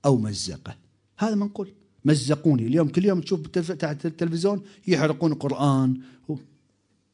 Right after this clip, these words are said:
وفي معنى آخر أيضًا إذا تبي توصل له،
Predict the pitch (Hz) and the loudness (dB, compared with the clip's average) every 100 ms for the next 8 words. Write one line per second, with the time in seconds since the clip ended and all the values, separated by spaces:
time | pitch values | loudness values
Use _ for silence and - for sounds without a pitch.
0 | _ _ _ _ _ _ _ _ _ _ | _ _ _ _ _ _ _ _ _ _
1 | _ _ _ _ - 180 226 220 180 170 | _ _ _ _ -2 0 0 -2 -4 -6
2 | 180 - 131 120 98 92 87 _ _ _ | -8 -12 -12 -12 -12 -14 -16 _ _ _
3 | _ _ _ _ _ - 117 113 104 107 | _ _ _ _ _ -14 -14 -12 -14 -16
4 | 101 104 92 | -16 -16 -18